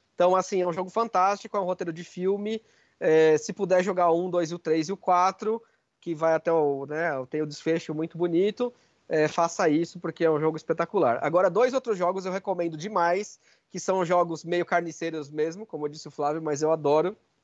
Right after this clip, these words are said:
Um é, pra quem gosta de filme como eu e jogo, Mad Max. É um jogo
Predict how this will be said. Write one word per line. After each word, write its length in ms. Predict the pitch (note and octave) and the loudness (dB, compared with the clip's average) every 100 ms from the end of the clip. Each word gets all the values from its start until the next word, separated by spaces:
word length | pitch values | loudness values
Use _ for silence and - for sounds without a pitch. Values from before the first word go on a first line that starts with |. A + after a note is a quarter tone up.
| _ _ _ - - | _ _ _ -16 -2
Um 260 | G3 A3 | 2 4
é, 280 | F3+ D#3 B2 _ _ | 4 4 0 _ _
pra 140 | - E3+ | -6 -4
quem 140 | F#3+ | 0
gosta 240 | E3 F3 F#3 | 0 -2 -6
de 80 | |
filme 280 | F3+ F#3 E3+ | -8 -8 -6
como 280 | D#3+ E3+ E3 | -6 -4 0
eu 180 | D3+ D3+ | 0 0
e 60 | |
jogo, 420 | D#3 D3+ F3+ F#3+ G#3+ _ _ | -4 -2 -2 -4 -10 _ _
Mad 240 | D#3+ G3 | -2 -2
Max. 600 | F#3+ E3+ F3 - - - _ _ _ _ - | 0 0 0 -2 -12 -20 _ _ _ _ -4
É 80 | E3+ | -4
um 80 | |
jogo 320 | E3 F#3+ F3+ | -2 -2 -4